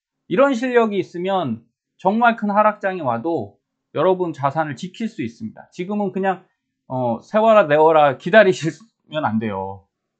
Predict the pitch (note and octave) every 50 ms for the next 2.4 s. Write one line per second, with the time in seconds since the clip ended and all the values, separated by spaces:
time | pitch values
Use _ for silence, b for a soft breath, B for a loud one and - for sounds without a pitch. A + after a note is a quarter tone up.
0 | _ _ - B2+ D3+ F3 F#3+ F3 C#3 C#3+ C#3+ B2+ - - B2 C3 C#3+ B2 G2+ G#2+
1 | A2 B2+ B2+ - C3+ B2 A#2+ A#2 A#2 A2+ G#2+ G2 F#2+ F#2+ - - A2 A2+ _ F#2
2 | F2+ _ - F2+ - _ _